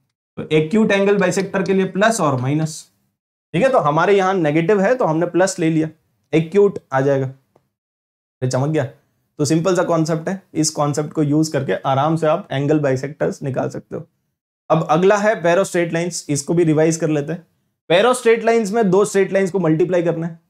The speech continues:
ठीक है? अगर आपके पास equation of two straight lines है तो दोनों स्ट्रेट लाइन को मल्टीप्लाई कर दो। कौन कौन से टर्म्स आएंगे? जब आप मल्टीप्लाई करोगे तो एक्स स्क्वायर आएगा, ये जनरल इक्वेशन है basically,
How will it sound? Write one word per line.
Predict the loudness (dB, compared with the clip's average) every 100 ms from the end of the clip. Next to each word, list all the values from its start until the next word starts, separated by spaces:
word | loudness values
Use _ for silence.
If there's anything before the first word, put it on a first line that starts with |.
| _ _ -4
ठीक | 0
है? |
अगर | 2 2
आपके | 0 -2
पास | -2 -2 -2
equation | -6 0 0 0 -2
of | -2 -4 _ _ _ _ _ -2
two | 2 2
straight | 2 0 2
lines | 0 2
है | 0
तो | 0
दोनों | 2 2 2
स्ट्रेट | 0 0
लाइन | 2 0
को | 0
मल्टीप्लाई | -2 0 0 0
कर | 0 0
दो। | -2
कौन | 0 0 2
कौन | 2
से | 0
टर्म्स | 0 0 2
आएंगे? | 0 0 -4 -6 _ _ _ -2
जब | 0 2
आप | 2
मल्टीप्लाई | 2 2 2 0
करोगे | 2 0 0
तो | -2 0
एक्स | 0 0
स्क्वायर | 0 2
आएगा, | 2 2 2 2
ये | 2 2 2
जनरल | 2 2 2 2
इक्वेशन | 0 -2 -2
है | -2
basically, | -2 -2 -2